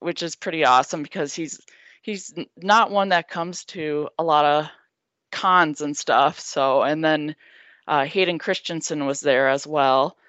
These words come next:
and they did a special where they brought, uh,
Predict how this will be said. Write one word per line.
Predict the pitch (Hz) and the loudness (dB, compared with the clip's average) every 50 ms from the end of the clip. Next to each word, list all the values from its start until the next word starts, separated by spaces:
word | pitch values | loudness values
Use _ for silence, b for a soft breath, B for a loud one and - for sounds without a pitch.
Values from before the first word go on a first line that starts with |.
| b b b b b b _ | b b b b b b _
and | - - 160 160 147 143 143 143 143 139 135 - - _ _ _ _ _ _ _ _ _ _ | -2 0 4 4 4 6 4 4 2 0 -4 -8 -10 _ _ _ _ _ _ _ _ _ _
they | 180 180 170 170 170 165 160 160 160 151 - - _ - - _ | 0 2 4 4 4 4 4 2 0 0 -4 -6 _ -20 -12 _
did | - 175 175 175 | -2 0 0 0
a | 165 | -2
special | - - - 147 151 - - 180 160 160 156 151 | -2 -2 0 0 0 0 0 0 0 0 0 0
where | 156 156 147 151 147 | 2 2 2 2 2
they | 139 147 147 147 147 151 147 | 0 0 0 0 -2 -4 -6
brought, | - - 139 151 151 147 147 - - - _ - | -6 -2 2 4 4 4 4 2 0 -8 _ 0
uh, | 147 147 135 127 127 123 135 | 0 2 2 0 0 -2 -4